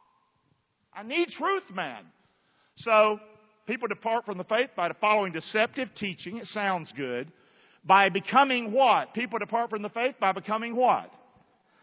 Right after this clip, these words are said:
Hypocrites. And flat out liars. Now here's what happens. Here's what happens. People can be, you can be me.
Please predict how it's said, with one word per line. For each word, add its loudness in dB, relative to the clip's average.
Hypocrites. 0
And -8
flat 2
out 2
liars. -2
Now -8
here's -4
what 2
happens. -4
Here's -6
what -2
happens. -10
People -4
can -14
be, -6
you -10
can -8
be -10
me. -14